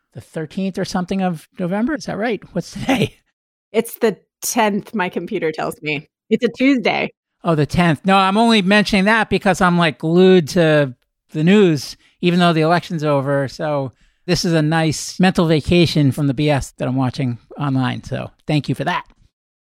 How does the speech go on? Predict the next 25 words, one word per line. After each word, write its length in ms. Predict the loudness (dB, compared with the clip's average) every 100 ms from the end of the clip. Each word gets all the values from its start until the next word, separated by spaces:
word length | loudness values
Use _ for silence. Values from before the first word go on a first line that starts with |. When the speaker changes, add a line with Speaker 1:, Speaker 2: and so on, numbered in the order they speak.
| _
Speaker 2:
Thank 180 | -4 2
you 80 | 2
as 100 | 2
well. 120 | 2
I 100 | 2
think 200 | 0 -2
I 60 | -2
broke 420 | -2 -2 -2 -2
the 180 | -4 -4
refresh 880 | -4 -6 -4 -4 -4 -4 -10 -12 -16 _ -6
little 260 | -2 0 0
icon 720 | -2 -4 -4 -2 0 -2 -2
on 280 | 0 2
<laughs> 20 | 4
my, 460 | 2 2 2 0 -6 -4 2
my 160 | 2 4
news 400 | 4 4 2 0
apps 520 | 0 0 0 -4 -6 0
<laughs> 60 |
over 300 | 0 2 0
the 140 | 0 -2
last, 340 | -2 -4 -6
like, 160 | -8 -4
five 260 | -2 -2
days. 420 | -2 -2 -4 -8